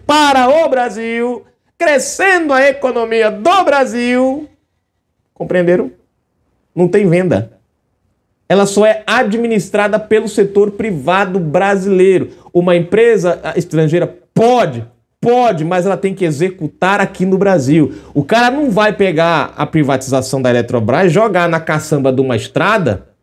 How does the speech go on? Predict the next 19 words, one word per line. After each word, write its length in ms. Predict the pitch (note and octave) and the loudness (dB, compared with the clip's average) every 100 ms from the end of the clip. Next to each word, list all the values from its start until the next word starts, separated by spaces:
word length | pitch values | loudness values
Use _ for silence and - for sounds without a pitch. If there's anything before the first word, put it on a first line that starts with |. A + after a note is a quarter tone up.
| _ | _
ou 120 | - - | -4 0
de 100 | D3 | 0
uma 220 | D3+ B2 C#3+ | 0 0 0
Hilux 440 | C3+ G3 C4+ - - _ - | 2 2 2 -2 -12 _ 0
e 80 | F#3+ | 2
levar 320 | A3+ F3 F#3 | 2 2 2
lá 180 | F#3 F#3 | 2 0
pros 220 | F#3+ F#3+ | 0 -2
Estados 400 | G3 - F#3 E3+ | -2 -2 -2 0
Unidos. 380 | G#3 E3+ D3 A#2 | -2 0 0 -2
Não 160 | F#3+ | -4
vai, 360 | E3+ D#3 C3 G2 - _ _ _ | -2 0 0 -4 -10 _ _ _
tá? 300 | G2+ E3+ G3+ - _ | -4 -2 -4 -8 _
Então 160 | - A#3 | -2 -2
acaba 520 | G#3+ - B3 C#4+ C4+ | -2 -2 0 2 0
com 140 | C4 | 0
esse 180 | B3 B3 | -2 -2
negócio 540 | A#3 G3+ F#3 F3 E3 D3 | -4 -2 2 0 0 -4
de 200 | F3 | -4